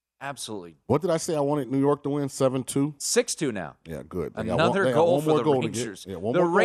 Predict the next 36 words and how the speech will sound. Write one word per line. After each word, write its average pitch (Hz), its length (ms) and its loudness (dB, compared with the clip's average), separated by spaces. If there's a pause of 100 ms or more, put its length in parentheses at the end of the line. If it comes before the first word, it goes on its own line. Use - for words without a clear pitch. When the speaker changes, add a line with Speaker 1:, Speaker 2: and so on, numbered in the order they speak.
Speaker 1:
Rangers 196 320 -2
Speaker 2:
get. 175 60 2
Speaker 1:
have 139 100 -2
single-handedly, 185 1080 -4
folks, 80 500 -8 (280)
tonight 131 420 -2 (320)
hit 185 200 2
the 147 140 0
over, 101 460 0 (300)
uh, 95 260 0
by 113 280 2
themselves. 95 680 -4 (160)
So 170 160 0
let's, 208 300 0
uh, 160 140 2
let's, 165 260 -8
there, 147 260 -2
there 160 140 2
are 220 100 4
some 170 160 -6
player 135 300 0
props 98 340 -2
for 101 100 -8
game 90 280 -10
one. 71 340 -14 (720)
Are 143 40 -6
you 143 220 -2
anticipating 151 880 -2
any 151 220 -6
particular 131 640 -4
player 104 580 2 (640)
to - 80 -10
go 95 260 2
off, 127 460 2 (420)
to 95 80 -20
fade, 113 800 -6